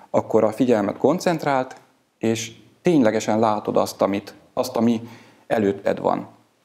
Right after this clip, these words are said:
Hát a három nap alatt sikerült a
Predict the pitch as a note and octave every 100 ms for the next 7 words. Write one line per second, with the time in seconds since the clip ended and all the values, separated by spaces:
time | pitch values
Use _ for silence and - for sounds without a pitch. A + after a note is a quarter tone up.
0 | _ _ _ _ _ _ _ _ _ _
1 | - - D#3 F3 C#3+ C3+ C#3 C3+ C3 D3
2 | C3 A#2 A2 A#2 A2 -